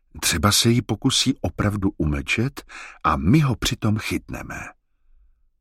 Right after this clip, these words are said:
Marianu v Opavě se také pokusil umlčet a zachránil si ji jen díky neuvěřitelné náhodě. To je něco jiného. Kdyby ji chtěl zabít, udělal by to hned.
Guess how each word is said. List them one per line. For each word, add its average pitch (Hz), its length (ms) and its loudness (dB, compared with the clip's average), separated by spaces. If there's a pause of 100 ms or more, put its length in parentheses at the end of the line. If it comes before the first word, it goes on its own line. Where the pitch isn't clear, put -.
(340)
Marianu 73 720 -2
v - 100 -8
Opavě 78 500 -2
se - 180 2
také 87 340 -2
pokusil 73 640 -4
umlčet - 600 -4 (540)
a 87 80 0
zachránil 90 800 4
si - 220 2
ji 87 380 4
jen 85 300 4
díky 87 460 -2 (220)
neuvěřitelné 90 960 2
náhodě. 113 520 0 (920)
To 120 120 4
je 160 180 6
něco 147 340 4
jiného. 82 880 -4 (680)
Kdyby 117 260 8
ji 139 160 8
chtěl 165 420 0
zabít, 78 560 0 (460)
udělal 101 460 4
by 101 160 2
to - 160 -4
hned. 131 580 -6